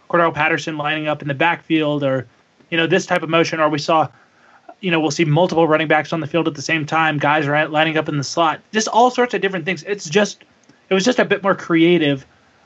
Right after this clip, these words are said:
offense, and that may or may not be more effective. I think time will tell as we continue to see, uh, more and more games and get the sample size to go up a little bit for Nick, um, at, at the quarterback position. But they just don't seem to have some of that creativity. And granted, some of that also could be attributed to the loss of Tariq Cohen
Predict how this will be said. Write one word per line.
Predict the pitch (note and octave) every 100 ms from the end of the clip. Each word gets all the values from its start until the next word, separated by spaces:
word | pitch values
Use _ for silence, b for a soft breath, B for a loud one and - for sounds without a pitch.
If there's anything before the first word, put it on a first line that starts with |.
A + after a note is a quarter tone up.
| -
offense, | F#3+ A#3 C#3+ B2 - _
and | D#3+ D#3+ D3 B2+ _ _ _ _ _ _ -
that | E3+
may | D#3 D3 F3
or | E3
may | D3+
not | D#3+ E3
be | F#3+
more | F3 E3
effective. | - D#3+ D#3+ G#3+
I | F3+
think | D#3 D3+ D3
time | - D3+ D3
will | C3+
tell | C3+ E3 G3 b b b b _
as | D3 D3
we | C#3+ C#3
continue | C3+ C#3 D3 C#3
to | B2
see, | - D3 C#3 B B -
uh, | D3 C#3+
more | D3+
and | D3+
more | D3 C#3+
games | C#3 D3 D3 C3+
and |
get | C3
the | C#3+
sample | - C#3+ D3+
size | D#3 D3+ D3
to | C#3+
go | D3+
up | D3+
a | E3
little | E3
bit | E3 D#3+
for | - D3+ D3
Nick, | D3+ F3+ - - _ - B B B -
um, | C#3+ C#3+ D#3
at, | E3 F3+
at | D#3
the | D#3+
quarterback | E3+ E3+ E3
position. | D#3+ E3+ F3
But | E3 F3
they | F3+ A3+
just | G#3+ G3+
don't | G3+ G#3
seem | F#3 F#3
to | A#2
have | D#3+ D#3+
some | - D#3+
of |
that | D3+ C#3
creativity. | D#3 C#3+ C3+ C#3 C#3 E3
And | E3+
granted, | G3 G3 F3 D3
some | G3
of | F#3
that | F#3+
also | E3+ F3+ E3+
could | E3+
be | D#3+
attributed | D#3+ D#3 D#3 D3
to | C#3+
the | C3+
loss | C#3 C3+ -
of | B2
Tariq | B2+ B2+
Cohen | - A3 G#3 G#3 F#3+